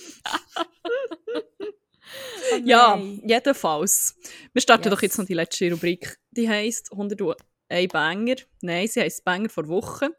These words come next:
Speaker 2: Aber
Speaker 1: Ja,
Speaker 2: es ist schon fast
Speaker 1: once again.
Speaker 2: Tradition.
Speaker 1: <laughs>
Speaker 2: Jedes Mal sag ich's falsch. Die Rubrik heisst Banger vor Woche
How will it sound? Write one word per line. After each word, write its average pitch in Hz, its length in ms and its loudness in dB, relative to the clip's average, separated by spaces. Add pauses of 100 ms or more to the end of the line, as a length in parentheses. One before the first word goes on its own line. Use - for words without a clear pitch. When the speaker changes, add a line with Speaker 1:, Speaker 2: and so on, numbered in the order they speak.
(100)
Speaker 2:
Aber 208 320 -2
Speaker 1:
Ja, - 260 4
Speaker 2:
es 220 100 0
ist 214 100 -2
schon 214 120 -4
fast 226 160 0
Speaker 1:
once 240 120 -4
again. 214 200 -2
Speaker 2:
Tradition. 220 420 0
Speaker 1:
<laughs> - 80 2
Speaker 2:
Jedes 233 380 0
Mal 226 380 -2
sag 196 220 -2
ich's - 140 -4
falsch. - 280 -6 (520)
Die 262 180 6 (640)
Rubrik 240 440 0
heisst 202 560 -2 (120)
Banger 190 300 -2
vor 185 180 -6
Woche 202 360 -4